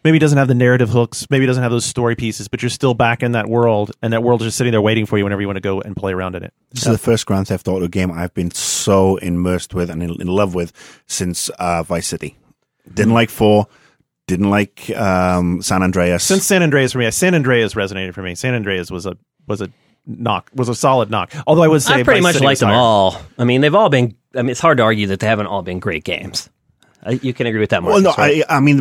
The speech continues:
Speaker 2: my problems have been, you know, San Andreas didn't really, didn't really feel it. Like I said, Vice City for me, you know, I, I really dug that era anyway,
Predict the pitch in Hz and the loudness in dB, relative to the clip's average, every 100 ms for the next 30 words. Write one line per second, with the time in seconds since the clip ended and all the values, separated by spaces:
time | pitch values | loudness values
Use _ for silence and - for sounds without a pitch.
0 | 139 135 139 139 120 107 101 113 110 107 | 4 2 4 2 2 0 -2 -2 0 0
1 | 104 98 123 117 104 107 107 - - _ | 0 0 0 2 2 4 2 0 -12 _
2 | 131 123 120 113 107 107 107 104 151 147 | 0 0 2 2 2 0 -2 -2 0 0
3 | 131 117 - 117 123 117 117 110 87 123 | 0 -2 0 2 2 2 -2 -2 0 0
4 | 131 - 127 123 120 120 117 113 - 107 | 0 0 -2 -2 0 2 2 0 -2 -2
5 | 98 98 98 101 104 104 101 95 104 104 | 0 -2 -2 -2 0 0 0 0 0 0
6 | 98 98 101 98 95 92 95 98 98 | 0 -2 -2 0 0 -2 0 2 0